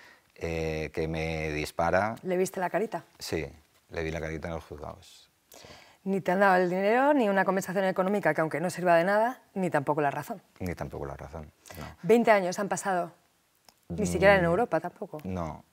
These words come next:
Speaker 1: no. Europa directamente no lo admitió a trámite. No, no, no te dicen el por qué, te dicen si lo admiten o no lo admiten, sin entrar ni siquiera en el fondo de la cuestión ni nada, ¿no?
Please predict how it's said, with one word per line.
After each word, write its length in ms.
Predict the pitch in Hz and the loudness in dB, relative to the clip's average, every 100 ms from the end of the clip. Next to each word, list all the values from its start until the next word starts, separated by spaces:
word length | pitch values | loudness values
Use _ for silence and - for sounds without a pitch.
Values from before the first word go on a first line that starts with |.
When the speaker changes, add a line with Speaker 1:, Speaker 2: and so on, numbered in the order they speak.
| - | -10
Speaker 1:
no. 240 | 90 78 | -8 -4
Europa 360 | 87 90 101 113 | 0 4 6 8
directamente 840 | 110 104 107 101 104 117 117 101 | 8 8 6 4 4 8 8 8
no 240 | 90 87 90 | 4 2 2
lo 80 | 95 | 2
admitió 480 | 92 85 90 92 | 0 -2 0 0
a 420 | 95 90 85 82 78 | 0 0 -2 -4 -6
trámite. 440 | 82 85 82 80 | -6 -4 -4 -6
No, 140 | 80 85 - | -6 -6 -8
no, 420 | 87 82 87 87 92 | -8 -4 -2 -2 -4
no 280 | 87 90 90 | -4 -4 -2
te 100 | 92 | -2
dicen 280 | 90 92 | -2 -4
el 100 | 90 85 | -6 -2
por 180 | 90 | -2
qué, 180 | - 120 | 2 0
te 100 | 95 | 0
dicen 220 | 85 82 | -8 -8
si 80 | - | -10
lo 80 | 78 | -8
admiten 300 | 80 80 85 | -8 -8 -6
o 60 | 87 | -4
no 40 | |
lo 80 | 87 | -4
admiten, 520 | 80 90 90 117 107 | -4 -6 -4 -6 -6
sin 180 | - 78 | -12 -10
entrar 340 | 76 69 76 80 | -10 -8 -8 -8
ni 80 | |
siquiera 260 | 80 78 82 | -8 -8 -8
en 80 | 80 | -8
el 80 | 71 | -10
fondo 280 | 80 82 85 | -10 -8 -6
de 80 | |
la 80 | 78 | -8
cuestión 380 | 78 73 80 78 | -10 -12 -12 -10
ni 80 | 73 | -12
nada, 280 | 78 92 | -16 -20
¿no? 80 | - | -20